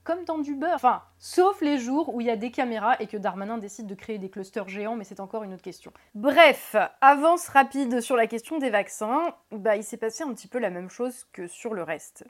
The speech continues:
Il y a deux aspects qui sont importants à retenir. D'abord, en ce qui concerne la recherche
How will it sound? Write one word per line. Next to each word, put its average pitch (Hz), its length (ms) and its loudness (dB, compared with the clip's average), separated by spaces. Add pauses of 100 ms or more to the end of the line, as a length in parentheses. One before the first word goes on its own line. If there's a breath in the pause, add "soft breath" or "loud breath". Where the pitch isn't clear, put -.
Il 240 40 -2
y 214 40 2
a 202 40 2
deux 247 340 0
aspects 220 460 0
qui 214 120 -14
sont 160 140 -14
importants 185 440 -8
à 160 80 -4
retenir. 247 640 -2
D'abord, 226 400 4
en 226 60 -4
ce - 80 -12
qui 208 100 -16
concerne 302 340 -4
la 185 140 2
recherche 240 480 0